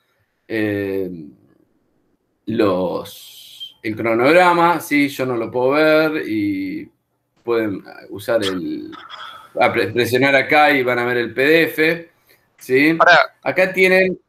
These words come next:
Speaker 2: ¿Vos ahora
Speaker 1: Sí.
Speaker 2: estás moviendo la pantalla?
Speaker 1: Sí, ¿por qué no se ve?
Speaker 2: No, nosotros como él está en el mismo lugar desde que empezaste, más o menos.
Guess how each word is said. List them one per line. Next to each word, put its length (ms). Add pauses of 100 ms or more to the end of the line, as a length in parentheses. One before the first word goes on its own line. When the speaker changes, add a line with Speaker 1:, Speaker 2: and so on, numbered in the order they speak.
(120)
Speaker 2:
¿Vos 180
ahora 140
Speaker 1:
Sí. 60
Speaker 2:
estás 140
moviendo 480
la 160
pantalla? 580 (920)
Speaker 1:
Sí, 220
¿por 100
qué 100
no 120
se 140
ve? 380 (440)
Speaker 2:
No, 200
nosotros 380
como 180
él 140
está 640
en 80
el 60
mismo 180
lugar 340
desde 280
que 80
empezaste, 500
más 180
o 40
menos. 180